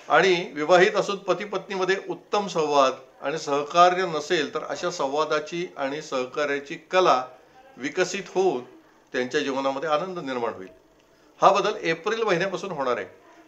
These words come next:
आता प्रत्यक्षात एप्रिल महिन्यामध्ये काय ग्रहस्थिती आहे, ज्यामुळे महिनाभरामध्ये काय घडेल, ते आता आपण पाहूया.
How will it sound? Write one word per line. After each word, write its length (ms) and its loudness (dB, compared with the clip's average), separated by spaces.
आता 140 0
प्रत्यक्षात 560 -2
एप्रिल 320 0
महिन्यामध्ये 420 2
काय 220 6
ग्रहस्थिती 540 0
आहे, 400 2
ज्यामुळे 280 4
महिनाभरामध्ये 880 4
काय 320 4
घडेल, 420 2
ते 60 -2
आता 140 0
आपण 160 -4
पाहूया. 400 -4